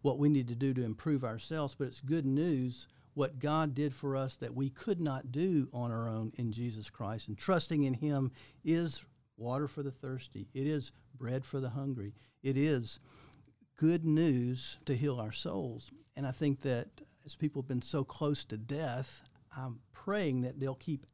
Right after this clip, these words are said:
asking for answers to ultimate questions, but then also anchors. And I think what we've talked about here today is this idea of community does promote greater civility. We learn to listen to one another, show greater empathy,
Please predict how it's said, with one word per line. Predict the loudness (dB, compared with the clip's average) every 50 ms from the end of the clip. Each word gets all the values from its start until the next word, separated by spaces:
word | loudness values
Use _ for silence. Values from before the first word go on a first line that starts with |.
| _ _ -6
asking | -4 -2 0 0 -2 -2 -4 -6 -6 -4 -4 -4 -6 -8 -10 -18 -20 -20 -20 -20 -20
for | -20 -14 -6 -2 -2 0 0 0 -2 -2 -6 -8 -4
answers | 0 2 2 2 2 0 -4 -4 -6 -4
to | -8 -8 -6 -4
ultimate | -4 -4 -4 -4 -6 -8 -8 -6
questions, | -6 -4 -4 -4 -4 -6 -8 -10 -10 -12 -16 -20 -20 -20 -20 -8 -8
but | -4 0
then | 2 4 4
also | 4 4 2 2 2 2 0 0 -2 -2
anchors. | 2 2 2 2 0 -6 -8 -8 -10 -12 -16 -18 -20 -20 -20 _
And | -2 -2 -2
I | 0
think | 2 2 2 2
what | 2 0 0
we've | -2 -2
talked | -2 -2 -2 -2 0 -2
about | -2 0 0 0 0 -2
here | -2 0 0 0 0
today | 0 -2 -4 -2 0 0 2 4 4 4 2
is | 2 0 -4 -4
this | -4 -4 -4 -4
idea | -4 -2 -2 -2 0 -2 -2 -2 -4
of | -6 -8 -10
community | -8 -6 -4 -2 2 4 4 4 4 4 2 0 0 -2 -2 0
does | 0 0 0 -2 -2
promote | -4 -6 -4 -2 0 0 0 -2 -4 -6 -8
greater | _ -6 -6 -4 -4 -6
civility. | -6 -6 -8 -6 -2 0 0 2 2 0 0 0 2 2 2 0 -2 -10 -20 _ _ _ -20 -20 -20 -8
We | -4 -2 -2 -2 -4 -8 -14 _ _
learn | -6 -4 -2 -2 -2
to |
listen | -2 -2 -2 -2 -2 -2
to | -2 0
one | 0 0
another, | 0 0 0 0 0 0 -2 -2 -4 -4 -8 -10 _
show | _ -8 -6 -6
greater | -4 -4 -4 -4 -4 -4 -6 0 0
empathy, | 2 2 2 -2 -4 -4 0 2 2 4 4 2 0 -2